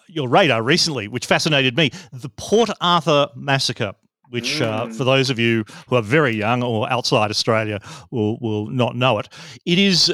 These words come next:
Speaker 1: the, the mass shooting in Port Arthur in Tasmania that led to the massive change in Australia's firearm laws, uh, the, the buyback of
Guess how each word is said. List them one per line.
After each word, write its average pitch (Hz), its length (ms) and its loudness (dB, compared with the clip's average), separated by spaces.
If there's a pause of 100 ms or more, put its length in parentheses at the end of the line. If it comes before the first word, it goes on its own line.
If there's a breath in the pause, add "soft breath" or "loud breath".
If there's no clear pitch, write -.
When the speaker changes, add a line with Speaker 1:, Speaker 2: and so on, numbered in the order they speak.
Speaker 1:
the, 143 600 -2
the 127 240 -6
mass 160 260 2
shooting 151 560 2
in 127 200 -2
Port 120 240 0
Arthur 135 280 2
in 127 100 -4
Tasmania 113 840 -2 (360 loud breath)
that 123 280 0
led 131 540 0 (220)
to 147 520 0 (380 soft breath)
the 110 280 -8
massive 135 460 0
change 117 420 -4
in 104 60 -14
Australia's 104 480 -4
firearm 143 500 2
laws, 143 400 2 (260 loud breath)
uh, 104 200 -12 (200)
the, 113 460 -6
the 113 160 -10 (120)
buyback 139 540 2 (280)
of 113 340 -4